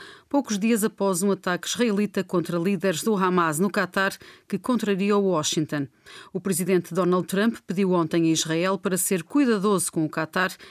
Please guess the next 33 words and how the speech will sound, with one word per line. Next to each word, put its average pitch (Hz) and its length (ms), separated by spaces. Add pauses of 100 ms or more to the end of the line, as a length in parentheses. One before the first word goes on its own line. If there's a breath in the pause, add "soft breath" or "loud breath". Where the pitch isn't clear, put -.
(120 loud breath)
que 294 100
é 294 40
um 269 60
grande 190 280
aliado 151 400
dos 151 220
Estados - 360
Unidos. - 400 (680 loud breath)
Estados - 300
Unidos 285 240
que - 120
ainda 262 100
não 269 140
concederam 247 440
novos 233 360
vistos 220 340
para 185 200
a - 20
delegação 170 500
brasileira 190 500
que - 80
vai 190 120
participar 170 560
na 165 100
Assembleia 160 420
Geral 147 300
da 170 80
onu, 190 320
que - 100
começa 170 400
na 156 120
próxima 151 460
semana, 202 500